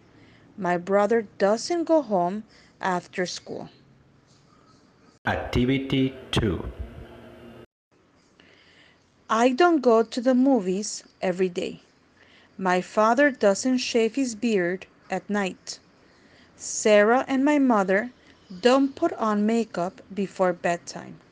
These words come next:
Speaker 1: My classmates don't do homework at school. My coworker doesn't leave work early. You don't get dressed fast.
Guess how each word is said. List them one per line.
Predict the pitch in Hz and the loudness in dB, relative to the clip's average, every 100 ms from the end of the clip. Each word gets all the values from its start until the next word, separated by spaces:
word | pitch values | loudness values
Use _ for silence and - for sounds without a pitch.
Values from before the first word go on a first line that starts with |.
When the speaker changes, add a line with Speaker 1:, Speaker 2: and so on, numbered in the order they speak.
| _ _ _ _ _ - - | _ _ _ _ _ -20 -6
Speaker 1:
My | 190 185 | -4 -4
classmates | - 220 233 247 185 180 214 - - - - _ - | -2 2 4 2 -2 -6 -6 -6 -8 -10 -20 _ -6
don't | 175 233 262 262 | 2 4 4 2
do | 320 | 0
homework | 294 247 196 180 185 - - | 0 -2 -2 -2 -6 -10 -12
at | 180 - | -10 -10
school. | - - 254 - - _ _ - - - - - - - | -12 -6 -4 -4 -8 _ _ -20 -20 -20 -20 -20 -20 -12
My | 190 185 | -4 -4
coworker | - - 190 196 185 - 214 320 - _ - _ 185 175 | -4 -2 0 2 0 0 -2 -2 -8 _ -20 _ -16 2
doesn't | 220 226 - 320 302 220 | 6 6 4 0 2 0
leave | 214 240 - - | -2 -4 -8 -6
work | 190 190 185 - | 2 2 2 -4
early. | 185 170 170 165 - _ _ _ _ - _ _ _ _ _ - | -6 -6 -10 -14 -20 _ _ _ _ -20 _ _ _ _ _ -18
You | 180 214 285 | -4 2 2
don't | 285 294 277 262 | 4 4 4 2
get | 190 185 - | 0 0 -4
dressed | 196 196 190 - - | -2 0 0 -4 -6
fast. | 254 240 196 - - - | -2 -2 -2 -6 -10 -16